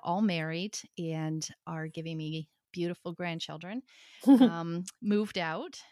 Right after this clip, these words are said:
Speaker 1: So we moved out in here to the country. Um, I love the quietness,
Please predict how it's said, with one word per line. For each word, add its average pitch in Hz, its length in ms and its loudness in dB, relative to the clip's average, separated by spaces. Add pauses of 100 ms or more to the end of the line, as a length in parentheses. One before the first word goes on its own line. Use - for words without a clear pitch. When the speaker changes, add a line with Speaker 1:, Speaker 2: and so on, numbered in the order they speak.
Speaker 1:
So 170 400 -10
we 170 240 -8
moved 175 300 -6
out 180 200 0
in 175 140 0
here 180 320 0
to - 100 -8
the 180 120 -4
country. 175 580 -4 (240)
Um, 165 460 -2 (500)
I - 60 -12
love 165 260 -6 (240)
the 156 420 -2 (300)
quietness, - 880 -6